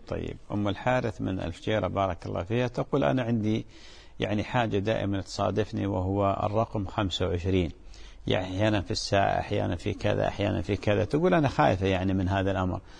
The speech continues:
أختي أم الحارث، بارك الله فيك ورضي الله عنك، احرصي كل الحرص ألا تشغلي بالك بهذا، ألا تشغلي بالك في هذا، فهذا أبدًا ليس له قيمة وليس له حكم شرعي،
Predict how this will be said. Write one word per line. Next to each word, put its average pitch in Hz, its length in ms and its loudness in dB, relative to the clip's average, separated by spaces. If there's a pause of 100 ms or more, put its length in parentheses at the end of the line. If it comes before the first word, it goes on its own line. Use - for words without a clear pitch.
(320)
أختي 135 320 2
أم 110 140 2
الحارث، 104 420 2
بارك 107 360 2
الله 104 160 -2
فيك 107 420 -2
ورضي 101 440 2
الله 90 160 2
عنك، 95 260 -2
احرصي - 680 -2
كل 123 300 4
الحرص 123 520 0 (460)
ألا 117 180 4
تشغلي 104 480 2
بالك 95 380 2
بهذا، 85 400 -2 (760)
ألا 113 240 4
تشغلي 101 460 0
بالك 92 320 0
في - 120 -8
هذا، 87 120 -2
فهذا 113 640 2
أبدًا 107 340 2
ليس 113 400 4
له 110 260 2
قيمة 107 460 4 (720)
وليس 113 840 4
له 104 320 2
حكم 110 360 0
شرعي، 110 460 0